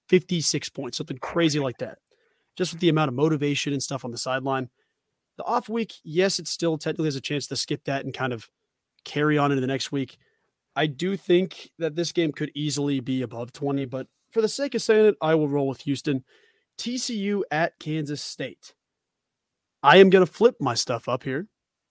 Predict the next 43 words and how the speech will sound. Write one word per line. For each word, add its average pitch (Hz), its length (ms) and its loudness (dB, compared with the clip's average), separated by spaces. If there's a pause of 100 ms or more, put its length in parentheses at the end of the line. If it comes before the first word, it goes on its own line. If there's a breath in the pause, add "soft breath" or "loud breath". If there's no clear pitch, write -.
(200)
I 147 40 -12
believe 202 200 0
it's 160 120 -2
me 156 160 0
going 147 160 -2
first 170 280 -6
on 185 60 -2
this 185 140 0
one. 214 120 -4
I 175 40 -2
think 156 160 -6
so. 185 180 -6 (680)
Um, 131 420 -2
if 151 140 -2
I'm 143 180 2
jumping 135 300 0
you, 123 80 -2
I 117 60 -2
apologize. 117 520 -6 (760)
I 180 180 2
will 240 180 -2
take 175 540 0 (140)
Kansas 151 420 -4
State 135 720 -6 (240)
minus 143 480 2
six, - 540 -6 (480)
pending 214 540 2
that 180 200 0
Avery 165 340 2
Johnson 147 500 0
plays, 143 760 0 (680)
I 165 100 -4
don't 170 100 2
know 143 80 0
if 127 80 -8
I 135 60 -2
can 135 60 -4
go 131 100 -4
this 127 180 -8
deep - 220 -4
on 120 120 -4
it, 117 80 -12
but - 100 -20